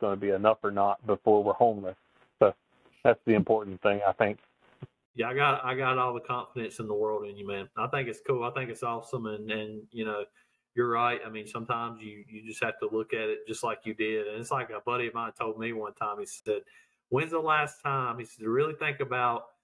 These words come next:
Speaker 2: when's the last time you really applied yourself for something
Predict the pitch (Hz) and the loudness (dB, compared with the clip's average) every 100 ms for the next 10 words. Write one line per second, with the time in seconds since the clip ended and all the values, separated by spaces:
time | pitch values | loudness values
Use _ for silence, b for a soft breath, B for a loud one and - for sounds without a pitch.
0 | _ _ _ - 135 151 151 147 135 151 | _ _ _ -2 -2 0 0 0 0 0
1 | 143 135 123 131 147 143 139 - 135 135 | 0 -2 -2 2 4 4 0 0 2 4
2 | 123 123 113 - 120 110 - - 120 110 | 4 0 -8 -4 -2 -2 -8 -4 -2 -2
3 | - 107 | -4 -6